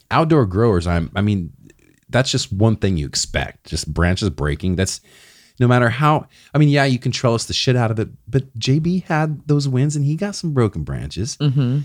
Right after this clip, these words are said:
Speaker 1: So,
Speaker 2: And
Speaker 1: I
Speaker 2: his
Speaker 1: mean,
Speaker 2: are trellised.
Speaker 1: and his are trellised the fuck out of. So no matter what you do, y-, you always run the risk of those things. Of course, that's the beauty of gardening.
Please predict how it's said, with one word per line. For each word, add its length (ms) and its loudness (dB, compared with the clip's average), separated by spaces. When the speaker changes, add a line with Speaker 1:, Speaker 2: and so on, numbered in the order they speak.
Speaker 1:
So, 540 2
Speaker 2:
And 100 4
Speaker 1:
I 80 4
Speaker 2:
his 100 6
Speaker 1:
mean, 80 0
Speaker 2:
are 60 -2
trellised. 560 -4
Speaker 1:
and 180 0
his 400 2
are 80 0
trellised 460 0
the 140 -4
fuck 340 2
out 200 2
of. 200 -4
So 280 2
no 120 2
matter 280 2
what 340 0
you 140 2
do, 340 2
y-, 80 -6
you 420 -6
always 360 2
run 200 -2
the 80 -2
risk 240 -4
of 80 -6
those 200 -6
things. 320 -4
Of 60 -16
course, 240 2
that's 160 -2
the 40 -4
beauty 300 0
of 60 -2
gardening. 480 0